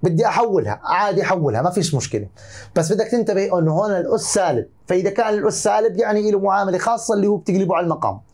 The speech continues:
طيب، أول شيء خلينا نحولها بالله. تحط الجذر إكس الداخل سالب واحد، الأس الداخلي سالب واحد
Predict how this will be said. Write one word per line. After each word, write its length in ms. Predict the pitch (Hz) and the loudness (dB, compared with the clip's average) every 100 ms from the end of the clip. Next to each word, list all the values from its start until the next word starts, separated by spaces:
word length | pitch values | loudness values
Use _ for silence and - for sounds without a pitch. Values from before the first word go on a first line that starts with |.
| - - 233 | -20 -4 2
طيب، 260 | 170 - - - - - | 2 2 -12 -16 -6 0
أول 220 | 330 302 | 2 2
شيء 120 | - 247 | 2 0
خلينا 200 | 233 214 | 0 0
نحولها 360 | 202 180 139 | 0 0 0
بالله. 360 | 127 135 247 - - - - - | 0 0 -2 -4 -20 -20 -16 -6
تحط 260 | 262 262 | -4 0
الجذر 340 | 190 156 - - _ - - - - | 0 0 -2 -10 _ -20 -20 -20 -4
إكس 400 | 220 160 - - - - - - - - - - - - - - 214 | -2 -2 -6 -8 -12 -18 -18 -20 -20 -20 -20 -20 -18 -14 -12 -4 0
الداخل 680 | 269 143 277 370 233 214 | 2 4 2 0 0 0
سالب 400 | 156 262 240 170 | 0 0 2 2
واحد، 300 | 143 123 - - - - | 0 -2 -6 -10 -8 -4
الأس 300 | 139 147 147 | 0 0 0
الداخلي 420 | 127 151 139 127 | 0 0 0 -2
سالب 280 | 131 120 104 | 0 -2 -2
واحد 300 | 107 165 | -2 -4